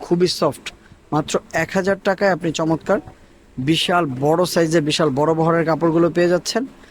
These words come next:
পাঁচ পিস অর্ডার করলে ডেলিভারি চার্জ সাথে সাথে ফ্রি পেয়ে যাচ্ছেন। এখন যে ডিজাইনটা থাকছে, এটা হচ্ছে কারিজমা পিন মেলোডি, নতুন যেটা আসছে কারিজমা পিন মেলোডি, সেই ডিজাইনটা। এখান থেকে গলার কাজটা দেখতে পাচ্ছেন,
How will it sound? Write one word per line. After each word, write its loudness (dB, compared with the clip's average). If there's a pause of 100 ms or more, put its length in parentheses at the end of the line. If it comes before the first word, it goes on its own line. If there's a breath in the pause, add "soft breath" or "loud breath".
(260 loud breath)
পাঁচ -2
পিস 0
অর্ডার 2
করলে 4
ডেলিভারি 2
চার্জ -4
সাথে -4
সাথে -2
ফ্রি -2
পেয়ে -4
যাচ্ছেন। -8 (1400)
এখন -2
যে 2
ডিজাইনটা 0
থাকছে, 0
এটা 2
হচ্ছে -4
কারিজমা -2 (160)
পিন 2
মেলোডি, 0 (200)
নতুন 0
যেটা 0
আসছে -4
কারিজমা 2 (100)
পিন 2
মেলোডি, 2
সেই 0
ডিজাইনটা। 2
এখান 0
থেকে -2
গলার 0
কাজটা -2 (880)
দেখতে 0
পাচ্ছেন, 0